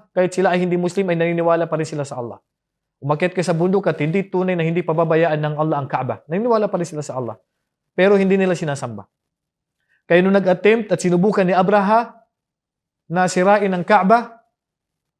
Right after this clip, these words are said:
ayaw umabanti ng elepante. Every hila niya sa elepante, paabanti, hindi umaabanti, umuupo.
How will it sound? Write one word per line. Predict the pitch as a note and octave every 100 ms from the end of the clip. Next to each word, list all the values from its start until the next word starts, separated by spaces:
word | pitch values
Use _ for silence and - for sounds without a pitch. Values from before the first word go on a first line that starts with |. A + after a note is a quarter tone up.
| _ _ -
ayaw | E3+ G#3
umabanti | G#3 G3+ F#3+ G3 G3
ng | F#3+ F#3+
elepante. | F#3 F#3 A3 G3 F#3 - _ _
Every | E3+ F3 G3 F#3+ F#3+
hila | _ D#3 G3 G3+
niya | F#3
sa | F3+
elepante, | F3 F3 F3+ F3+
paabanti, | F3+ E3+ E3+ F#3 F#3 F#3
hindi | F3
umaabanti, | F#3 F3+ F3 F3+ F3+ G3+
umuupo. | F3+ F#3+ F#3+ F3 - _